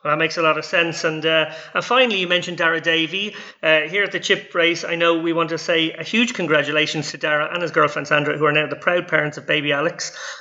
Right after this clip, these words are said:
I also want to assure our listeners that if enough of them cannot understand the Geordie brogue of our new newsman,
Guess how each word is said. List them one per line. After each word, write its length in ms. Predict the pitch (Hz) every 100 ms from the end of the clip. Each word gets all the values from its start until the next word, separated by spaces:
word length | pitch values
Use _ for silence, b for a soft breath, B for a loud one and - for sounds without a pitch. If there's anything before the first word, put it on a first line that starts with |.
| B
I 80 | 160
also 260 | 196 214 180
want 140 | 165
to 80 | 160
assure 220 | 151 170
our 80 | 156
listeners 380 | 156 156 156 147
that 220 | 151 147
if 160 | 170 165
enough 260 | 160 180
of 120 | 175
them 160 | 156 151
cannot 300 | - 185 175
understand 520 | 175 156 - 175 170
the 60 | 156
Geordie 380 | 151 170 151 160
brogue 400 | 156 160 165 160
of 160 | 139
our 100 | 147
new 200 | 147 151
newsman, 680 | 143 165 180 143 151 139